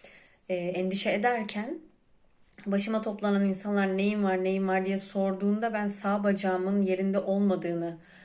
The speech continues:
fark ettim. Ve baktım, e, bacak kopmuş ve yine sağ tarafımda ayrı bir şekilde duruyor.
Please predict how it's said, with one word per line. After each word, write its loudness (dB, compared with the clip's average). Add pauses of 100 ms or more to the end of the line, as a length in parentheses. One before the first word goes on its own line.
(200)
fark -2
ettim. -6 (1080)
Ve -2 (400)
baktım, -2 (280)
e, -2
bacak 0 (260)
kopmuş -4 (320)
ve -4 (480)
yine 0
sağ 0
tarafımda 0
ayrı 0
bir -4
şekilde -6
duruyor. -2